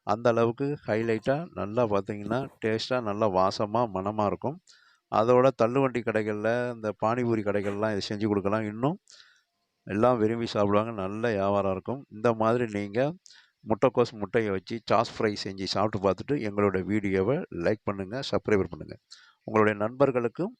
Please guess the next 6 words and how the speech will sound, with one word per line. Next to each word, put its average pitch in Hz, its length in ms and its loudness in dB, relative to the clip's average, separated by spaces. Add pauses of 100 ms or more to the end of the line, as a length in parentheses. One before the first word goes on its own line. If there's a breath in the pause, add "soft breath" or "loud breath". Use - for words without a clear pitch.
சொந்தக்காரங்களுக்கும் 113 920 -2
ஷேர் 113 260 -2
பண்ணுங்க, 85 320 -10 (340)
லைக் 104 240 -2
பண்ண 110 160 -2
சொல்லுங்க, 82 360 -6